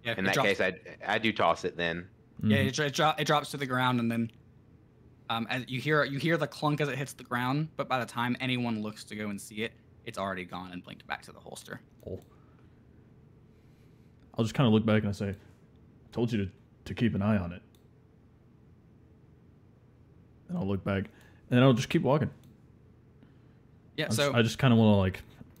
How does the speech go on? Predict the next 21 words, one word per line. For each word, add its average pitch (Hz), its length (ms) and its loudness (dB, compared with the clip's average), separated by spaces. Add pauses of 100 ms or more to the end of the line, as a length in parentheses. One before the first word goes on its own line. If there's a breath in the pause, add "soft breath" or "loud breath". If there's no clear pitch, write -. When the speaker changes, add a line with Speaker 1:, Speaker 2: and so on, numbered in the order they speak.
(180)
Speaker 3:
part 117 200 0
the 110 80 2
Red 107 180 6
Sea, 110 220 2
kinda 95 320 0
just 92 180 -6
walk, 95 220 -2 (140)
walk 95 220 -4
Speaker 1:
Oh, 147 60 0
yeah, 151 80 4
Speaker 3:
through. 143 80 4
Speaker 1:
absolutely. 143 380 -2
Yeah, 147 180 0
the, 127 280 -8
the, 139 240 -6
so - 160 -4
the 139 80 -6
crowd 156 300 2
that 151 100 2
is 147 200 0
there, 156 340 0